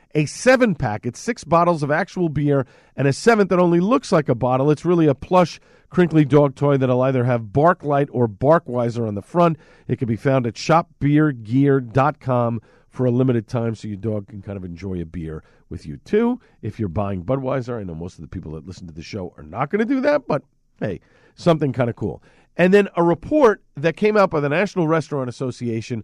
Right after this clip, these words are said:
a couple of days ago. The pandemic is hurting America's dining industry so much that ten thousand more restaurants could close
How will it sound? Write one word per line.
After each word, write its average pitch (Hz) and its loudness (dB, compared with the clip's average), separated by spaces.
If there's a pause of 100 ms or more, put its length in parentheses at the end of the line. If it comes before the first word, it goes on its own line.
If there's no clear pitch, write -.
(300)
a - -12
couple 180 0
of 170 0
days 135 2
ago. 73 -12 (840)
The 120 -2
pandemic 208 4
is 143 -2
hurting 190 2
America's 151 0
dining 139 0
industry 110 -6
so 208 0
much 104 -4 (420)
that 120 -4
ten 247 0
thousand 175 2
more 156 4
restaurants 135 0
could - -4
close 127 0